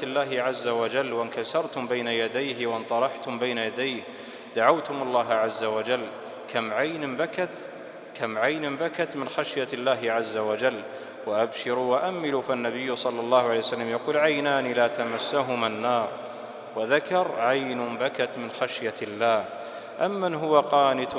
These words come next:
آناء الليل ساجدا وقائما يحذر الآخرة ويرجو رحمة ربه؟ أيها الإخوة، استشعروا نعمة الهداية والتوفيق لطاعة الله عز وجل،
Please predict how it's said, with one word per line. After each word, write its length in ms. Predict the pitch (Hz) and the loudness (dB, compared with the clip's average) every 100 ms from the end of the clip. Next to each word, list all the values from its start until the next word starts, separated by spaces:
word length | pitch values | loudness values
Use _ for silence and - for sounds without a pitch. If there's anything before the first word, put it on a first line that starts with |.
| 120 117 | -2 2
آناء 560 | 127 139 139 139 131 | 4 4 2 2 2
الليل 560 | 127 120 131 135 127 120 | 0 0 0 0 -2 -2
ساجدا 760 | - 120 131 127 131 127 123 | 2 4 4 2 0 0 0
وقائما 800 | 117 113 120 127 123 127 127 123 | 0 2 6 6 6 2 -2 -2
يحذر 600 | 113 123 151 135 139 135 | 0 0 -2 0 0 0
الآخرة 920 | 123 120 123 117 - 147 143 131 127 | 0 4 4 4 0 2 2 2 2
ويرجو 580 | 120 117 127 139 131 139 | 2 4 2 0 -2 2
رحمة 360 | 147 - 147 147 | 2 0 -4 -2
ربه؟ 440 | 160 190 170 131 101 - - - - - - - - - | 0 0 -2 -8 -8 -10 -12 -14 -14 -16 -16 -16 -14 -4
أيها 300 | 117 131 127 | 0 4 4
الإخوة، 420 | 175 170 170 151 120 - - - - 117 | 2 -2 2 2 0 -10 -12 -12 -8 -6
استشعروا 880 | - 143 127 127 143 165 156 143 120 - - - | -2 0 -2 -2 -2 0 2 0 -2 -8 -12 -4
نعمة 400 | 139 156 143 135 143 | 2 2 4 2 2
الهداية 800 | 123 127 120 135 143 127 113 113 | 0 -2 2 4 4 4 0 0
والتوفيق 640 | 120 - 120 120 143 135 | 0 2 0 2 -2 0
لطاعة 480 | 123 120 139 123 120 117 | -2 2 4 4 2 -2
الله 420 | 117 135 123 120 | 2 2 2 0
عز 240 | 139 135 | 0 2
وجل، 400 | 135 131 123 147 | 2 2 2 0